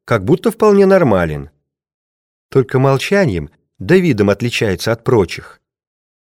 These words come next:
А как только прослышит, что в слободе или в городе покойник, рысью в церковь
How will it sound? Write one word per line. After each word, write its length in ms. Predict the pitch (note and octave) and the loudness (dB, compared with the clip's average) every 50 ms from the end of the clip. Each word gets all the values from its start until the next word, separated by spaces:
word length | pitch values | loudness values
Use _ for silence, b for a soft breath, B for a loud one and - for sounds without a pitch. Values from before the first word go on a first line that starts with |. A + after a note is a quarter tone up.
| _ _ _ _ _ _ | _ _ _ _ _ _
А 140 | - F2 E2+ | -10 -8 -4
как 180 | - G#2 - - | -4 -4 -4 -4
только 380 | - A2 B2 A#2+ - - G2+ | -2 0 0 0 0 -4 -6
прослышит, 840 | - G#2+ G2+ G2+ - - F2 G2 C#3 D#3 C3 G#2 - E2 D2 - _ _ _ _ _ _ - | -4 -2 -4 -2 -4 -4 -4 -2 0 0 0 -2 -4 -8 -10 -14 _ _ _ _ _ _ -18
что 240 | - - - A#2+ | -10 -4 -4 -4
в 40 | G2+ | -2
слободе 920 | - - - G#2 G2+ F2+ G#2 G2 E2 D#2+ F2 A#2 D3 C#3+ A2+ D#2+ C#2+ - _ _ _ _ - | -4 -4 -2 -2 0 0 0 -2 -2 -2 -2 0 2 2 0 0 -4 -10 _ _ _ _ -4
или 180 | A#2+ B2+ C3+ C3 | -2 2 2 2
в 100 | G#2 E2+ | 2 2
городе 440 | E2+ B2+ D#3 D#3 C3 A2 G2 G#2 | 2 2 4 4 2 0 -2 -4
покойник, 880 | - - G2 E2+ - - F2+ A#2 E3 F3+ F3 D3 A2 E2+ D2+ - - _ _ _ _ _ _ _ _ _ | -4 -4 -6 -6 -4 -4 0 2 4 4 4 4 2 0 -4 -8 -16 _ _ _ _ _ _ _ _ _
рысью 540 | - D2+ D2 E2 A2 D3+ D#3+ - - - G2+ | -12 -8 -4 0 2 2 2 2 0 -4 -8
в 100 | F2 - | -10 -10
церковь 580 | - - - B2+ D3+ C#3+ - - D#2 - - | -8 -4 0 0 0 0 0 -4 -12 -16 -18